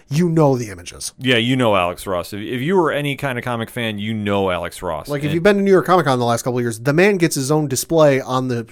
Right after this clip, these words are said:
Speaker 1: show floor at <laughs> New York Comic Con.
Speaker 2: Yeah, fantastic artist, and like I say, you probably know his work. If, if you did not know his name, trust me, this is something, the minute you see those images, you're gonna be like, "Oh, I need to watch this." So definitely excited to see about that.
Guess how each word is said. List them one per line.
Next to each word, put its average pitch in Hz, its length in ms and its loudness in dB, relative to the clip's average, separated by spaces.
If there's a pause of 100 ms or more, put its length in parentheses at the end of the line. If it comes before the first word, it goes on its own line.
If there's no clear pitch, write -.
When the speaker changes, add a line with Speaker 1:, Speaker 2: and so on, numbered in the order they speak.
(160)
Speaker 1:
show - 340 2
floor 127 400 0
at 123 180 -6
<laughs> - 0 -
New 180 60 4
York 139 200 0
Comic 151 260 2
Con. - 240 -16
Speaker 2:
Yeah, 95 260 -2
fantastic 101 720 -6
artist, 90 400 -4
and 90 180 -10
like 90 140 -4
I 90 60 -2
say, 87 420 -8
you 127 200 -4
probably 127 280 0
know 117 160 0
his 98 140 -6
work. 104 180 -4
If, 98 80 -6
if 98 220 -10
you 123 120 -4
did 117 200 -6
not 110 160 -4
know 107 140 -4
his 98 120 -6
name, 101 220 -8
trust 95 260 -8
me, 95 160 -12 (380)
this 123 280 -6
is 117 120 -8
something, 107 480 -8
the 101 80 -10
minute 110 240 -8
you 104 100 -8
see 113 140 -12
those 95 200 -10
images, 92 380 -8
you're 92 140 -8
gonna 92 60 -6
be 90 60 -8
like, 87 300 -8
"Oh, 80 320 -10 (220)
I 90 100 -10
need 90 140 -6
to 80 80 -10
watch 73 340 -14
this." - 300 -20 (320)
So - 120 -14
definitely 117 420 -2
excited 104 360 -4
to 95 60 -4
see - 160 -8
about 95 260 -2
that. 101 300 -2